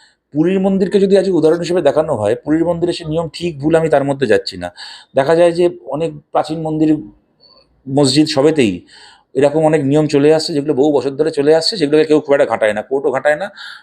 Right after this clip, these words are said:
সরকারও ঘাটায় না, কেউ ঘাটায় না। কিন্তু ঘটনাটা হচ্ছে, তবু তো পুরীর মন্দির চালায় সেই মন্দির ট্রাস্ট, মন্দির কমিটি, ওটা সরকারি সম্পত্তি নয়। কিন্তু আপনি যে জগন্নাথের যেটা বানিয়েছেন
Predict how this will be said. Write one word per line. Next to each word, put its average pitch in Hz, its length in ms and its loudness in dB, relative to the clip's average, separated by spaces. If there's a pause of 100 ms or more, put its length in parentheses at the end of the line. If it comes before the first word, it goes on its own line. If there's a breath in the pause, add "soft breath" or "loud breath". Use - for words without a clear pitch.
সরকারও 127 360 0
ঘাটায় 147 220 0
না, 175 100 2
কেউ 135 180 2
ঘাটায় 92 280 -4
না। 85 120 -14 (640 loud breath)
কিন্তু 190 280 2
ঘটনাটা 165 380 2
হচ্ছে, 120 420 -2 (440)
তবু 180 160 2
তো 214 80 4
পুরীর 196 380 2
মন্দির 190 300 0
চালায় 165 260 4
সেই 175 120 0
মন্দির 165 380 0
ট্রাস্ট, 131 260 0
মন্দির 151 220 -2
কমিটি, 104 400 -4 (800 loud breath)
ওটা 151 160 4
সরকারি 180 340 0
সম্পত্তি 113 460 -4
নয়। 82 220 -10 (460 soft breath)
কিন্তু 143 240 -4
আপনি - 380 0
যে 214 280 2 (580)
জগন্নাথের 170 440 2
যেটা 175 180 2
বানিয়েছেন 139 560 -2